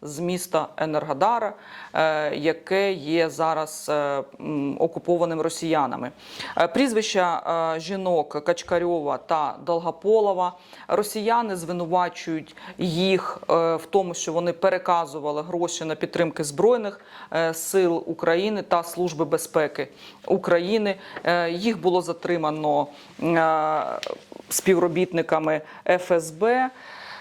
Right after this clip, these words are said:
Е, жінки будуть утримуватися у, е, тюрмі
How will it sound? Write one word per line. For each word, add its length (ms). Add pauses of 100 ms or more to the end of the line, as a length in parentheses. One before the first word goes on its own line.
(100)
Е, 280
жінки 640 (320)
будуть 640 (220)
утримуватися 1200 (140)
у, 380 (440)
е, 260
тюрмі 560